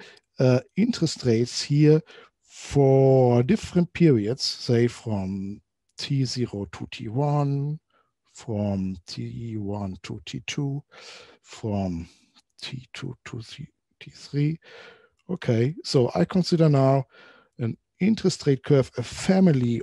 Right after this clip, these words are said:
of forward rates, and all those forward rates here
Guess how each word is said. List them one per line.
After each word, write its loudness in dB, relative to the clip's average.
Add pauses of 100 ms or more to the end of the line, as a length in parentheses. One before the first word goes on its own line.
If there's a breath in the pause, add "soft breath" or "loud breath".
of -2
forward 0
rates, -8 (440 loud breath)
and 4
all 8
those 6
forward 2
rates -2
here -2